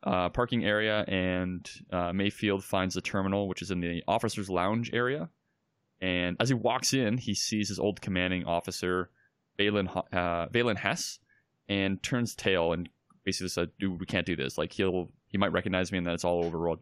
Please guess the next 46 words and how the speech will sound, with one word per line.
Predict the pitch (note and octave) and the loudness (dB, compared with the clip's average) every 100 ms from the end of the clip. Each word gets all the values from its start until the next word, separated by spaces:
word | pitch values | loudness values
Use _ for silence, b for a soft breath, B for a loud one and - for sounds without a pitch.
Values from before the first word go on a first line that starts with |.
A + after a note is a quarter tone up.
| - | -6
we're | |
gonna | F2+ F2 | -6 -2
die." | - D#2+ - _ b b b _ _ _ | 0 -2 -4 _ b b b _ _ _
And | F2+ F2+ F2+ E2+ | -2 0 0 -2
so | - F#2+ F2+ | -2 2 2
as | F#2 | 2
he | G#2 | 0
explains | - A#2 G#2 | 2 0 0
to | |
Din | F2+ G2+ G2 | 0 2 2
that, | F2+ - _ _ _ | 2 -2 _ _ _
like, | E2+ - | -6 -4
he | - | 0
needs | G2+ G2+ - | 2 2 0
to | F2+ | 0
basically | F#2+ F#2 F#2+ F#2 | 0 0 -2 0
have | F#2 | 0
his | F2+ F2 | 0 -2
face | - F2+ | 0 0
scanned, | - - E2+ E2+ E2 - | 0 -2 -2 -2 -4 -4
or | F2 E2+ - | -2 -2 -6
one | G2 G2 | -2 0
of | F#2+ | 2
their | F2+ | 0
face | - F2+ - | 0 -2 -2
scans, | F2 F2 F2+ - | -2 -2 -4 -6
to | - F#2 F2 D#2+ _ _ _ - | -4 -4 -4 -6 _ _ _ -4
get | F2 - | -4 -2
the | F2 | -4
information, | F2 F#2 F2+ F#2+ C#3+ D#3 D#3 b b b _ _ _ _ - | -2 0 0 0 0 -2 -8 b b b _ _ _ _ 0
Din | G2 | 2
is | F#2 - | 2 0
thinking | - G2+ G2 | 0 0 2
it | F#2 | 2
over | F2+ F#2 F#2 F#2 | 2 2 2 0
and | F2+ F2 - _ | 0 -6 -12 _
decides | G#2 G#2 F#2 - | -4 0 0 0
reluctantly | F#2 F2 D#2 F#2 | -2 -2 -2 -6
to | - F2+ | -4 -2
go | G2 F#2 | 0 2
in | F2 F#2 A#2+ - | 0 -2 -6 -6
and, | F2+ F2+ F2+ F2 F2 | -4 -4 -4 -6 -4
uh, | F#2 F2+ F2+ | -2 0 0
uses | G2 F#2+ | -2 -4
the | F#2+ | -4
terminal, | - F#2+ A#2 E3+ F3+ | 0 0 2 0 -2